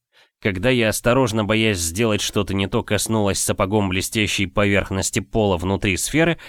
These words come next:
ассуриец не выдержал, стрельнув в меня нарочито издевательским взглядом. «Итак, Сари,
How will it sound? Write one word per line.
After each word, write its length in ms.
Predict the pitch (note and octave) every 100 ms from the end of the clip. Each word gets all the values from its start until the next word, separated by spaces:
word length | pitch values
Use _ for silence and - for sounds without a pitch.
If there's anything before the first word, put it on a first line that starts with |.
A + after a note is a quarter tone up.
| - -
ассуриец 600 | G2+ - A#2 F3 E3+ D3
не 160 | D#3
выдержал, 560 | C#3+ C#3 G#2+ F#2 G2 F#2+
стрельнув 540 | - A2 G#2+ A#2 G2
в 100 | F#2+
меня 420 | G2 F#2+ F#2+ D3+ - _ -
нарочито 520 | G#2 G2+ F#2+ F3+ F3
издевательским 1040 | - D#3 B2+ B2 B2+ G2 F#2+ E2+ - G#2+
взглядом. 600 | G#2+ G2 G2 F2 C#2+ - - _ _ _ _ _ _ _ _ _ _ _ _ _ _ _ _ _
«Итак, 360 | C3+ C3+ F#3 E3
Сари, 460 | - D3+ A2+ D#2